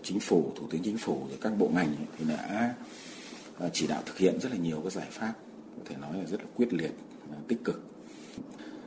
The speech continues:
ờ, giảm cái chi phí tuân thủ pháp luật cho người dân và doanh nghiệp. Hàng năm ấy thì Chính phủ ban hành cái nghị quyết, ờ, để mà thực hiện, ờ, các cái, ờ, giải pháp, ờ, về tăng cường cái năng lực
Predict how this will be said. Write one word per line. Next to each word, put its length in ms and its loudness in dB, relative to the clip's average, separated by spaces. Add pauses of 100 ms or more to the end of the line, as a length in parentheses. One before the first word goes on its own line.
(120)
ờ, 80 -6
giảm 360 6
cái 120 2
chi 140 4
phí 180 2
tuân 180 4
thủ 80 -4
pháp 200 -2
luật 120 -2 (140)
cho 120 -2 (540)
người 140 -4
dân 340 -2
và 180 -8 (140)
doanh 160 0
nghiệp. 140 -2 (360)
Hàng 220 2
năm 200 12
ấy 160 2
thì 100 -8 (180)
Chính 140 4
phủ 240 4 (240)
ban 200 2
hành 180 -2
cái 80 2
nghị 220 8
quyết, 140 8 (400)
ờ, 100 0
để 280 6
mà 140 2
thực 140 -6
hiện, 220 8 (100)
ờ, 80 -6 (180)
các 140 2 (100)
cái, 320 6
ờ, 60 2 (1000)
giải 200 2
pháp, 240 8 (360)
ờ, 60 -6 (240)
về 320 4 (760)
tăng 160 10
cường 300 12
cái 100 0
năng 200 2
lực 100 -2